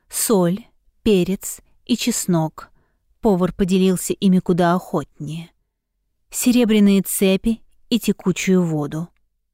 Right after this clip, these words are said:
Перец был однозначно признан самой дурацкой идеей. Оборотни разом потеряли обоняние и чуть не упустили очередную порцию плесени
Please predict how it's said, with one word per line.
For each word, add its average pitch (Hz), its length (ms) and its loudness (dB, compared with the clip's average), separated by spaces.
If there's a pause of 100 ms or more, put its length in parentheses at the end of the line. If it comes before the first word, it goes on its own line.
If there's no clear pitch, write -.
(480)
Перец 254 380 0
был 220 200 2
однозначно 190 840 2
признан 185 480 2
самой 208 340 0
дурацкой 151 720 -4
идеей. 151 460 -6 (480)
Оборотни 208 600 2
разом 190 380 2
потеряли 180 500 2
обоняние 196 720 2 (340)
и 277 140 -2
чуть - 260 -2
не 220 120 6
упустили 196 640 0
очередную 180 760 0
порцию 170 640 -2
плесени 156 760 -4